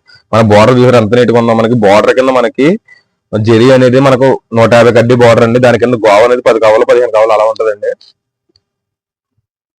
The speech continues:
సారీ ఓపెన్ పార్ట్ లో అయితే పళ్ళు వచ్చేటప్పుడు రిచ్ పళ్ళు వస్తుంది. చూడండి రిచ్ పళ్ళు ఎంత నీట్‌గా ఉందో. మన సారీ అంతా కూడా ఎక్సలెంట్ గా ఉంది రిచ్ పళ్ళు. దీని బ్లౌజ్ వచ్చేటప్పుడు ఇలా వస్తుంది. ఆరెంజ్ రెడ్ కాంబినేషన్ అండి, కలనేత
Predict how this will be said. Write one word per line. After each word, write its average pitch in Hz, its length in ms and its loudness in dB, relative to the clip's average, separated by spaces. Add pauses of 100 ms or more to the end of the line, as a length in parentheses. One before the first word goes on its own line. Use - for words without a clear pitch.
(720)
సారీ 110 240 0
ఓపెన్ 120 280 0
పార్ట్ 123 220 0
లో 131 80 2
అయితే 120 260 0
పళ్ళు 110 260 0
వచ్చేటప్పుడు 120 340 -2
రిచ్ 107 180 -8
పళ్ళు 123 200 0
వస్తుంది. 113 300 -4
చూడండి 113 320 -2
రిచ్ 104 180 -6
పళ్ళు 120 180 0
ఎంత 107 320 -4
నీట్‌గా 113 280 -2
ఉందో. 123 140 -2
మన 123 180 -2
సారీ 107 240 0
అంతా 113 240 -2
కూడా 110 260 2 (500)
ఎక్సలెంట్ 123 400 -4
గా 123 80 2
ఉంది 120 160 -2
రిచ్ 110 180 -6
పళ్ళు. 113 280 0 (760)
దీని 113 280 -4
బ్లౌజ్ 107 200 0
వచ్చేటప్పుడు 120 320 0
ఇలా 113 120 2
వస్తుంది. 113 320 -4 (480)
ఆరెంజ్ 120 320 2
రెడ్ 113 160 0 (100)
కాంబినేషన్ 120 420 -2
అండి, 113 160 -4
కలనేత 107 300 0